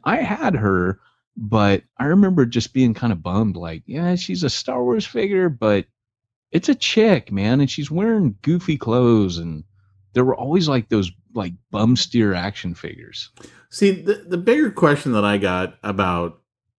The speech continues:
Speaker 2: the whole Star Wars world, what in the world, and, and no one has ever given me a good explanation of this, what in the world is up with the Stormtrooper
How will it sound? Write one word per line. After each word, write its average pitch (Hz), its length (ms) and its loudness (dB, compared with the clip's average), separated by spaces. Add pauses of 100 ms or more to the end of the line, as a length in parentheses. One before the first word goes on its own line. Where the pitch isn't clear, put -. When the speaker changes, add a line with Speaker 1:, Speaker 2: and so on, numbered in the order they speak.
(240)
Speaker 2:
the 117 180 -4
whole 120 280 2
Star 104 460 2
Wars 92 520 -2 (580)
world, 90 600 0 (580)
what 160 760 0
in 165 200 2
the 147 80 6
world, 104 440 0
and, 175 160 0
and 196 200 -2
no 233 80 4
one 240 140 6
has 156 120 2
ever 147 220 2
given 123 200 2
me 117 120 2
a 101 60 0
good 101 180 2
explanation 90 640 -2
of 76 80 -12
this, 85 320 -14 (140)
what 185 600 0
in 139 220 2
the 117 80 4
world 101 480 4
is 107 240 -2
up 107 400 -2
with 117 220 0
the 120 40 2
Stormtrooper 110 1080 0